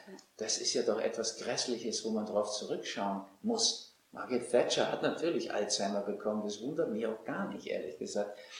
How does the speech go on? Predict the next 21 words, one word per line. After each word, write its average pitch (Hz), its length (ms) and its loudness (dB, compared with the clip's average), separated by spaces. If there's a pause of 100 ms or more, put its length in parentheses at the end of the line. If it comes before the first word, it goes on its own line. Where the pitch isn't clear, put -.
(240)
Weil 123 240 10
wenn 147 100 10
du 147 160 8
auf - 140 8
das - 260 4
zurückschauen 147 560 4
musst, 113 220 2
ihren 143 140 2
Falklandkrieg 143 760 4
und - 140 0
auch - 160 4
was - 140 6
sie 127 100 0
so 113 220 2
insgesamt 151 600 -2
da - 280 -2 (240)
inszeniert 117 600 4
hat - 140 6
in - 100 0
der 104 140 4
Wirtschaft, - 500 0